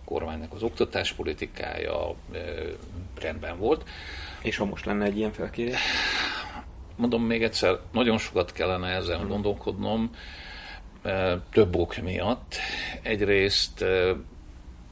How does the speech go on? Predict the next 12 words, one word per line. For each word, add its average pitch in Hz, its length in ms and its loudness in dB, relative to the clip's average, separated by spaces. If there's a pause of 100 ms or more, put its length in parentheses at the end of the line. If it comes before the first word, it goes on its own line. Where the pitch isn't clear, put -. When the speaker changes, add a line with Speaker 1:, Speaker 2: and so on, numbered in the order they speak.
(400)
Speaker 1:
vettem - 340 -4
már 85 300 -4
részt 82 460 -2
ilyenben, 82 1800 -4 (520)
és, - 560 -2
ö, 92 380 4 (1700)
akkor 120 460 4
is, - 420 0
ö, 95 320 4
nehézséget 92 760 2
jelentett, 90 600 0
hogy, 87 460 -4